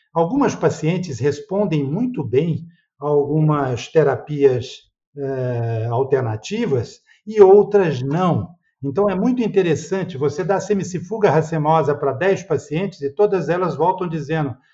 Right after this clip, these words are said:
"Não senti melhor alguma." E a décima primeira você dá, fala, "Doutor, aquele remédio é uma mágica", né? Então, é sempre bom fazer aquele escalonamento que nós respondemos na pergunta anterior,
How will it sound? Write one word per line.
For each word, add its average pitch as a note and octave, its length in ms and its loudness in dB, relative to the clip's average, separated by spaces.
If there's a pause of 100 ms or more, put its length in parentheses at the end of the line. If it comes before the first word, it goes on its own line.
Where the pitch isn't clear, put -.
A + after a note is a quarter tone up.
(140)
"Não G3+ 200 0
senti F3+ 420 -4
melhor E3 320 2
alguma." D3+ 560 -2 (340)
E A3 140 0
a A#3+ 60 8
décima A#3 420 0
primeira G3+ 320 4
você E3+ 320 -2
dá, F#3+ 200 -2
fala, F#3 180 -4
"Doutor, G3+ 320 2
aquele F#3 240 -2
remédio E3+ 360 -2
é - 20 -6
uma D#3+ 160 -4
mágica", B2+ 840 -4 (500)
né? D#3 320 -8 (240)
Então, E3 300 0
é G3+ 60 0
sempre B3 400 0
bom F#3 260 0
fazer F3+ 380 0
aquele F#3+ 240 -2
escalonamento E3+ 840 -2
que - 80 -10
nós D3 160 -2
respondemos D3 560 -6
na D3+ 100 -4
pergunta E3 440 -6
anterior, D#3+ 600 -4